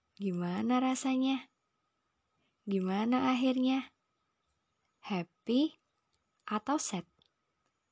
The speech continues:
Bener ya kata orang-orang, nggak ada persahabatan antara laki-laki dan perempuan tanpa melibatkan perasaan.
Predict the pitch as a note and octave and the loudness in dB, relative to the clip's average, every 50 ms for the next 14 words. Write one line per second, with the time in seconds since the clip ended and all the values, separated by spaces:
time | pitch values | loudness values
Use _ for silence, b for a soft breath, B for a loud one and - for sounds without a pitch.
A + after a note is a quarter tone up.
0 | _ _ _ _ _ _ _ _ _ _ _ _ _ _ _ _ _ _ _ _ | _ _ _ _ _ _ _ _ _ _ _ _ _ _ _ _ _ _ _ _
1 | _ _ _ _ _ _ _ _ _ _ _ _ _ _ _ _ _ _ _ - | _ _ _ _ _ _ _ _ _ _ _ _ _ _ _ _ _ _ _ -20
2 | _ _ _ _ _ _ _ _ F#3+ F3 E3+ F3 G3 G#3 A#3 A#3+ B3+ C4 B3+ - | _ _ _ _ _ _ _ _ -6 -4 -2 -2 0 2 2 2 2 2 2 0
3 | A#3+ A#3+ - A3 A3+ G#3+ G3+ G3+ G#3 G#3 A3 G#3+ G#3+ A#3 A#3+ B3 B3+ B3 - _ | -2 0 0 0 2 2 4 4 2 2 2 0 2 2 2 2 0 -2 -6 _
4 | _ _ _ _ _ _ _ _ _ _ _ - G3+ G#3 G#3+ G#3+ G3+ F#3 F#3 F3 | _ _ _ _ _ _ _ _ _ _ _ -6 -4 -2 -2 0 0 -2 -2 0
5 | F3+ G#3 A3 G#3+ - G3 G3+ - - G#3 F#3 F#3 G3 F#3 F3 F3 E3+ - - A3 | 2 0 2 0 -2 -4 -4 -4 -4 -2 -2 -2 -2 -2 -4 -4 -6 -6 -6 -6
6 | A#3 - - G3 F#3 F#3+ F#3 F3+ F3 F3 F3 F3 F3+ F3+ F3+ F3+ F3 - - G3 | -6 -4 -6 -8 -6 -4 -4 -4 -2 -2 -2 -2 -2 -2 -2 -4 -6 -6 -6 -6
7 | F#3 F3+ F3 E3+ E3+ - - - G3 G#3+ G#3 G#3 F#3 E3+ E3+ E3+ F#3 F3 F3 E3+ | -4 -4 -4 -6 -8 -10 -6 -2 -2 2 2 2 0 0 -2 -4 -4 -4 -4 -4
8 | E3+ - - F3 F3+ F#3+ G3 G3+ G#3+ A3 - _ G3 F#3 F3 F3 F3 - - G3 | -6 -6 -6 -2 0 0 0 0 -4 -8 -10 _ -6 -6 -6 -6 -8 -6 -2 -2
9 | G#3 G#3 G3+ G3 F#3+ F#3 F#3 F3 E3+ E3 E3 - - - - G3+ G3+ G3+ - F3+ | 0 0 0 0 0 -2 -2 -2 -4 -6 -6 -8 -12 -8 -6 -4 -4 -2 -4 -4
10 | F3+ F3 F3 - - A3 - - A3 A3 G#3+ G#3 | -4 -4 -4 -4 -4 -4 -4 -2 -2 -2 -2 -4